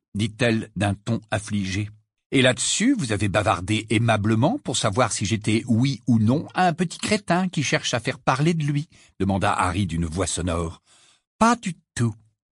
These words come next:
répondit calmement Hermione. « En fait, je lui ai dit qu'elle ferait bien de la fermer une bonne fois pour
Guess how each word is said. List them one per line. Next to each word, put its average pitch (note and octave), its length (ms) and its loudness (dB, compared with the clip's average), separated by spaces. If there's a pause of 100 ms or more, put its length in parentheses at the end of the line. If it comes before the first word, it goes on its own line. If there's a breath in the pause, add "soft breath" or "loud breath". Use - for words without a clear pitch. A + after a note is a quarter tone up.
répondit G#2 380 -2
calmement G2+ 480 0
Hermione. « F2+ 580 -4 (420 soft breath)
En F3+ 120 2
fait, - 480 -2 (520)
je B2+ 160 4
lui G3 180 2
ai G3 60 4
dit G#3 140 -6
qu'elle F#3+ 140 0
ferait E3 280 0
bien G3 180 2
de D3 100 2
la D3+ 140 4
fermer F3 640 0
une F3+ 160 2
bonne G#3+ 200 -2
fois - 200 -4
pour - 220 -8